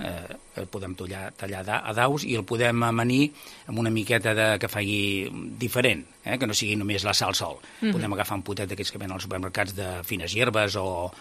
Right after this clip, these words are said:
Speaker 1: provenzal,
Speaker 2: Mhm.
Speaker 1: eh, i una vegada el tinguem talladet, li posem una miqueta de sal i les herbes aquestes.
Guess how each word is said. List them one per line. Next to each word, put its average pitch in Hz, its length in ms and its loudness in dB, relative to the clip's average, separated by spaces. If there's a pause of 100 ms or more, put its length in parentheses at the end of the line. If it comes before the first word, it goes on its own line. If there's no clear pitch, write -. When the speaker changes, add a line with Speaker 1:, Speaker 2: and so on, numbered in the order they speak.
(100)
Speaker 1:
provenzal, 131 560 -2 (140)
Speaker 2:
Mhm. 208 400 8
Speaker 1:
eh, 127 280 0
i 117 120 -2
una 117 100 2
vegada 110 320 4
el 104 80 0
tinguem 107 240 0
talladet, 123 400 4 (500)
li 95 80 -8
posem 98 240 -4
una 98 100 -2
miqueta 101 280 -2
de 120 40 4
sal 160 280 4
i 139 80 2
les 117 160 4
herbes 107 240 4
aquestes. 82 480 -6